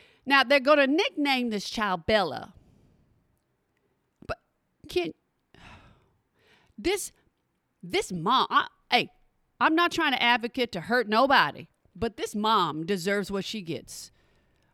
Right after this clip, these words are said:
for naming her child Portobello. She named this child that. This child has to grow up for their whole life.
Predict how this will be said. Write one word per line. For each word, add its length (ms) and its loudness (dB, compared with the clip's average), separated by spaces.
for 220 -4
naming 420 0
her 120 0
child 320 -2
Portobello. 680 -6
She 200 2
named 260 0
this 140 -4
child 260 -2
that. 200 -6
This 140 -2
child 220 4
has 100 0
to 80 -4
grow 240 2
up 200 4
for 120 -4
their 160 2
whole 200 6
life. 300 0